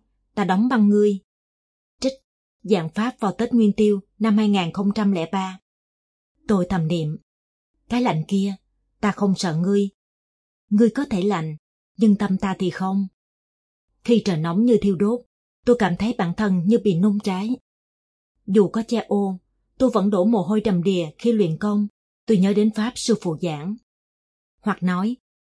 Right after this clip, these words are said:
"Ngươi muốn ta nóng, trái lại ta khiến ngươi nóng, ta khiến ngươi nóng không chịu được." Trích Giảng pháp vào Tết Nguyên Tiêu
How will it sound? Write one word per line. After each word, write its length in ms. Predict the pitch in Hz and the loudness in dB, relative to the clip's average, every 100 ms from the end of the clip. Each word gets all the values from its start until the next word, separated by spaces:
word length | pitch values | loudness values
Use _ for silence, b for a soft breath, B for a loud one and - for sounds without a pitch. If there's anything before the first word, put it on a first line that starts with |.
| _ 208 | _ 2
"Ngươi 180 | 226 | 4
muốn 200 | 190 220 | 6 2
ta 140 | 240 185 | 0 0
nóng, 320 | 180 185 233 - _ _ _ | 0 -2 -4 -6 _ _ _
trái 180 | - 208 | -4 -2
lại 280 | 247 175 151 | -2 -4 -6
ta 160 | - 208 | -4 -2
khiến 280 | 214 247 | 2 2
ngươi 140 | 269 202 | 4 2
nóng, 320 | 185 180 226 - _ _ _ | 2 0 -2 -6 _ _ _
ta 100 | 233 | -6
khiến 240 | 220 233 294 | 0 0 2
ngươi 140 | 240 | 2
nóng 260 | 190 196 262 | 2 2 0
không 260 | 285 240 | 0 0
chịu 160 | 214 175 | 0 0
được." 300 | 196 170 - _ _ _ _ _ _ _ - | 0 0 -4 _ _ _ _ _ _ _ -8
Trích 120 | 285 - _ _ _ - | -8 -8 _ _ _ -4
Giảng 280 | 196 165 | -2 -2
pháp 200 | 214 247 - | -4 -6 -4
vào 120 | 196 - | -4 -4
Tết 160 | 240 | 0
Nguyên 180 | 226 208 | 2 2
Tiêu 280 | 214 208 | 2 0